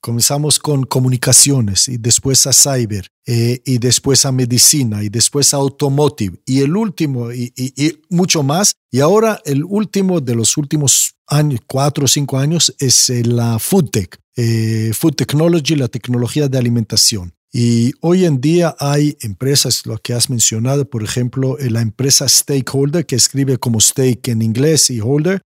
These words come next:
Stakeholder, que está produciendo, eh, carne en laboratorio. Es un carne como la carne que conocemos en el asado, asado de tira o,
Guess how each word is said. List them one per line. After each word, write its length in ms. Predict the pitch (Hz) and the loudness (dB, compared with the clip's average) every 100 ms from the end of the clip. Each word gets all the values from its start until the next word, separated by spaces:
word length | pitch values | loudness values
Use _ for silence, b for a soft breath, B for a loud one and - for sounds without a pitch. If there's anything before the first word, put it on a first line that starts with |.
| - | -6
Stakeholder, 680 | - 147 - 165 170 202 190 _ | 0 2 2 2 2 0 -2 _
que 260 | - 120 123 | -4 -2 -2
está 380 | 123 - 156 160 | -2 -2 -2 -2
produciendo, 1000 | 165 156 120 - - 139 151 151 170 196 _ - | 0 0 2 2 2 2 0 0 0 -2 _ -6
eh, 280 | 120 113 - _ | -2 -2 -4 _
carne 640 | - 139 143 160 180 185 - - | 0 0 2 0 0 -2 -8 -2
en 220 | 151 160 | 0 2
laboratorio. 840 | 151 123 120 113 - 113 87 92 - - | 2 0 0 -2 -2 -2 -2 -8 -12 -4
Es 260 | 135 - | 0 0
un 300 | 180 190 202 _ _ | 0 -2 -6 _ _
carne 500 | 160 175 196 214 214 - | 0 2 2 0 -4 -10
como 240 | - 135 123 | -6 -2 0
la 120 | 123 | -2
carne 360 | 147 151 156 | -2 -2 -2
que 120 | 147 131 | -4 -6
conocemos 600 | 123 123 - 139 143 - | -4 -2 -2 0 -2 0
en 100 | 117 | 0
el 120 | 113 | 0
asado, 440 | 113 - 117 101 | 0 0 -2 -4
asado 360 | 98 - 113 123 | -2 -2 -2 -4
de 140 | 117 | -4
tira 540 | 113 147 147 160 160 151 | -2 0 2 2 2 0
o, 420 | 123 117 117 113 | -2 -4 -6 -8